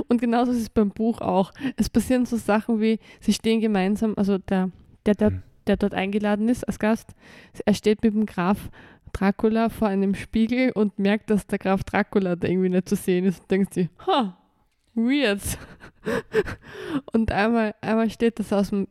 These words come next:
Speaker 1: also dass der Erzähler halt, oder der das Logbuch schreibt, das man da liest, das Tagebuch, ähm, aus dem Fenster geschaut hat und gesehen hat, wie der Graf Dracula in Lizard-Fashion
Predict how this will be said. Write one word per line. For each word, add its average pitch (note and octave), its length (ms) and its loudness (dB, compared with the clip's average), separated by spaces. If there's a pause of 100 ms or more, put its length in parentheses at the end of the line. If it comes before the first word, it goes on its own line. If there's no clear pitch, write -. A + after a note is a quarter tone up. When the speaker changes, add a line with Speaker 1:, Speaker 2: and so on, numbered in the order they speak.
Speaker 1:
also G3+ 180 -2
dass F#3+ 180 -2
der F#3 200 0
Erzähler G3+ 460 0
halt, A3+ 240 -2 (320)
oder F#3+ 200 2
der F#3 200 0 (200)
das - 180 -14
Logbuch A3 480 0
schreibt, A3+ 380 -2
das A3 120 -4
man G#3 120 2
da G3+ 80 -2
liest, G#3 240 0
das G3+ 100 -4
Tagebuch, G3+ 480 0 (640)
ähm, G3 300 0 (360)
aus G3 120 2
dem G#3 100 2
Fenster A3 360 0
geschaut A3+ 300 0
hat A#3 220 2
und G#3 120 -4
gesehen G#3+ 280 0
hat, G#3+ 200 0
wie G3+ 100 2
der F#3+ 260 0 (160)
Graf F#3+ 260 0
Dracula G#3 480 0
in G3 160 0 (340)
Lizard-Fashion A#3+ 840 0